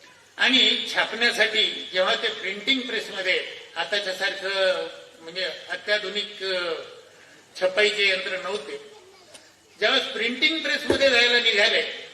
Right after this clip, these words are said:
तेव्हा एका चौकामध्ये गर्दी दिसली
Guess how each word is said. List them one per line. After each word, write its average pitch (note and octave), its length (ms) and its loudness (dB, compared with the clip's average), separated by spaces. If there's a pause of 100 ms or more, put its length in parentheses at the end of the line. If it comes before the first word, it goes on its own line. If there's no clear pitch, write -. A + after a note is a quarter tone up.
(1040)
तेव्हा B3 500 4
एका B3 200 0
चौकामध्ये A#3+ 600 -2
गर्दी G#3+ 360 -4
दिसली - 340 -12